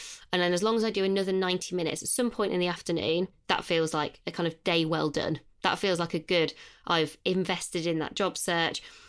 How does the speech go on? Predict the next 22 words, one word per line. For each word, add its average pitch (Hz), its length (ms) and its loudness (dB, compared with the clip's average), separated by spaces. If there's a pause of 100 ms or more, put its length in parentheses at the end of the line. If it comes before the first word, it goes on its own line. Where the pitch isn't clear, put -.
(160)
but - 120 4
I 175 100 4
have 170 460 0
been 170 140 0
specific - 500 -4
about 156 200 -2
essentially 170 540 -2
two 180 600 0 (280)
ninety 180 460 0
minute 170 320 -2
blocks - 500 -2 (240)
and 175 100 2
then 165 120 2
putting - 260 0
quite - 220 -2
a - 20 0
lot 165 140 -2
of - 40 -20
breaks 165 300 -2
around 160 240 -2
those 156 140 -2
blocks." - 420 -4